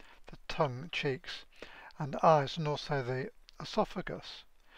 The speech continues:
They may present with itching and irregular areas of erythema, with central areas of clearing. The condition is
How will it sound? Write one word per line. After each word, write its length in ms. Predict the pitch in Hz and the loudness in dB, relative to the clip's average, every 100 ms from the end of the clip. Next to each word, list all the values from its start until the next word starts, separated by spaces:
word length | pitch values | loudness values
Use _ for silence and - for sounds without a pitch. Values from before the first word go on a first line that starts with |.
| - - - | -20 -20 -2
They 360 | 156 151 147 151 | 4 6 4 0
may 260 | 170 165 156 | 4 4 4
present 500 | - 147 185 185 147 | 2 4 4 4 -2
with 160 | 131 | -4
itching 580 | - - - - 165 156 | -2 -2 -2 -2 0 0
and 100 | 143 | 0
irregular 520 | 139 147 147 147 139 | 2 2 2 2 0
areas 420 | - 151 143 123 | 2 2 2 -2
of 60 | 123 | -2
erythema, 680 | 139 131 131 - 175 143 127 - - - - - - - - - - - | -2 -2 -4 -2 -2 -2 -4 -10 -18 -18 -20 -20 -20 -20 -20 -20 -20 0
with 220 | 160 147 | 2 2
central 460 | - 180 165 - 160 | 4 4 4 4 4
areas 460 | 156 156 143 120 143 | 6 6 4 0 -4
of 160 | - | -6
clearing. 540 | - 180 175 151 113 107 - - - - _ - - - - | 0 4 6 4 -2 -8 -14 -20 -20 -20 _ -20 -20 -20 0
The 200 | 170 165 | 6 6
condition 580 | - 175 214 - 175 156 | 6 6 6 2 0 0
is 400 | 214 202 151 - | 0 0 0 -4